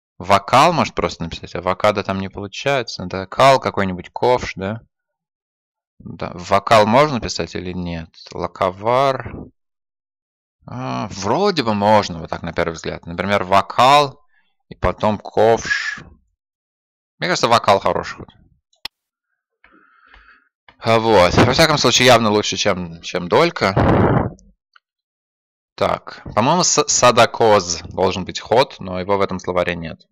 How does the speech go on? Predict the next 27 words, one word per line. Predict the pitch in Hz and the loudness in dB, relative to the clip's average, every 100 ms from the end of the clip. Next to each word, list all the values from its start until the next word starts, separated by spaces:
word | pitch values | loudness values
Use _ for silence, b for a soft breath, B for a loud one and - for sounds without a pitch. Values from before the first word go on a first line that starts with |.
| - - | -20 -2
Или, | 98 | 0
погодите, | 101 95 87 | 2 -2 -4
или | 87 | -6
он | 85 | -8
содо-, | - - 98 92 _ 92 | -8 -8 -8 -10 _ -18
нет, | 78 _ _ - _ 85 82 _ | -18 _ _ -20 _ -20 _ _
может. | 87 _ _ _ _ _ _ - | -20 _ _ _ _ _ _ -10
Нет, | 85 | -8
он, | 87 92 | -6 -6
по-моему, | 104 98 | -6 -6
содо-, | - 110 95 92 - - | -2 -2 -2 -6 -8 -16
содокоз, | - - 101 92 90 85 _ _ 90 80 85 | -14 -6 -4 -4 -8 -10 _ _ -10 -10 -12
да? | 87 87 113 _ | -12 -12 -14 _
Или, | 101 87 | -10 -10
или | - 92 92 | -8 -10 -8
нет? | 82 - | -10 -10
Или | 90 | -4
я | 92 | -4
путаю? | 101 92 82 82 _ _ _ _ _ _ | -4 -14 -14 -20 _ _ _ _ _ _
Я | - | -8
просто | 113 110 113 101 95 | -6 -6 -4 -4 -6
давно | 92 95 104 92 | -6 -6 -6 -10
уже | 87 82 | -10 -14
это | 87 | -16
слово | - - 90 | -18 -18 -18
не | 85 | -18
писал. | - - 127 131 | -14 -10 -12 -12